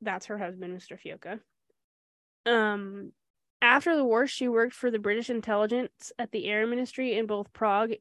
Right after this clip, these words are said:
and Paris, and eventually went back to Australia, where <laughs> she dabbled in politics, but would later move back to London, where she died on August seventh of two thousand eleven at almost ninety-nine years old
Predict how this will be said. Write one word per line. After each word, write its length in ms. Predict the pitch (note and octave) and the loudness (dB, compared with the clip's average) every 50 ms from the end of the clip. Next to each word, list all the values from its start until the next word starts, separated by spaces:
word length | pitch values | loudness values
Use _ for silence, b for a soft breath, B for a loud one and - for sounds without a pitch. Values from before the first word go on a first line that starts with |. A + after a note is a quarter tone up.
| _ _ | _ _
and 260 | A#3 A3 G3+ G3+ B3 - | -4 -2 -2 -2 -2 -4
Paris, 420 | - A#3 F#3+ G3 G#3 G#3+ G#3+ - - | -2 -2 0 0 0 -2 -4 -6 -4
and 100 | B3 A3+ | -2 -2
eventually 440 | G#3 G3+ G#3+ A3 B3 - - C4+ B3+ | 0 0 0 0 0 0 -2 0 0
went 180 | A#3+ G#3+ G3 | 0 0 0
back 240 | G3+ A3 G3+ G#3+ G#3+ | 0 0 0 0 0
to 100 | - C4 | 0 -2
Australia, 540 | B3+ B3+ - - - F#3+ F#3+ G3+ G3+ G#3+ A3 | -2 -2 -4 -6 -6 -2 -2 0 0 0 0
where 180 | G#3 G3+ G3 G#3+ | 0 0 0 -2
<laughs> 0 | |
she 360 | - - - - B3+ B3+ A3 | -2 -6 -2 2 2 2 4
dabbled 400 | F#3+ A3 G3+ G3+ A3+ A3+ B3+ A#3 | 4 2 2 4 4 4 2 2
in 160 | B3+ B3+ B3 | 2 0 0
politics, 800 | - - - G#3 G3+ F#3+ G3 G3 - G3+ G#3+ B3+ - - - - - _ _ - - | -2 -4 -4 -2 -2 -2 -4 -2 0 0 0 0 -2 -6 -10 -12 -12 _ _ 2 6
but 80 | - C#4 | 8 10
would 160 | C4 A#3 A3+ | 10 8 8
later 320 | A#3+ A3+ A#3 C4 C#4 C#4 | 6 6 6 6 4 4
move 300 | C#4+ C4 B3+ B3+ A#3 G3+ | 4 2 2 0 0 0
back 240 | G#3+ G#3 F#3+ G#3+ - | 2 2 2 0 -2
to 100 | - B3+ | -6 -8
London, 480 | A#3 G#3+ G3 F#3 F#3+ F#3+ F#3 G3 A#3 - b b b b b b b b b b b _ _ _ _ _ _ _ _ _ _ _ _ _ - | -4 -2 -2 -2 -2 -2 -4 -4 -6 -8 b b b b b b b b b b b _ _ _ _ _ _ _ _ _ _ _ _ _ 2
where 240 | G#3 G#3+ A3+ C#4 C4+ | 4 6 6 4 4
she 200 | - - D4+ C#4+ | 0 -2 -2 2
died 440 | A#3 A#3+ A3+ G#3+ G#3+ G#3 A3 G#3+ - | 2 4 4 4 4 2 2 0 0
on 220 | - A3+ A3 G#3+ | 0 0 0 0
August 420 | - - G3+ G3+ A3 A#3+ A#3+ - - | 0 0 0 0 0 -2 -4 -2 -2
seventh 380 | - G#3+ G3+ G#3 G#3+ G#3+ - | -2 0 0 0 -2 -2 -4
of 120 | G#3 G3+ - | -6 -8 -10
two 200 | - - A3+ A3 | -8 -8 -6 -4
thousand 400 | - A3 G#3 G#3+ G#3+ A#3 A#3 A#3 | -2 -2 -2 0 0 0 0 0
eleven 480 | A3+ A3 G#3+ G#3 F#3 F3 F3 F3+ F3 | 0 0 0 0 0 0 -2 -4 -4
at 140 | E3 E3+ - - | -4 -6 -6 -4
almost 460 | - G#3+ G3+ A3 A3 A3 A3+ - - | -2 -2 0 2 2 2 0 -2 -2
ninety-nine 580 | G#3+ G3 G3 G3 G3+ G#3 G3+ F#3 F3+ F#3 F#3 G3 | -2 -2 0 0 0 -2 -2 -2 -2 -2 -4 -4
years 240 | F#3 F#3 F#3+ F#3+ | -4 -4 -4 -4
old 300 | F#3+ F#3 F3+ E3+ F3 F3 | -4 -4 -4 -6 -8 -10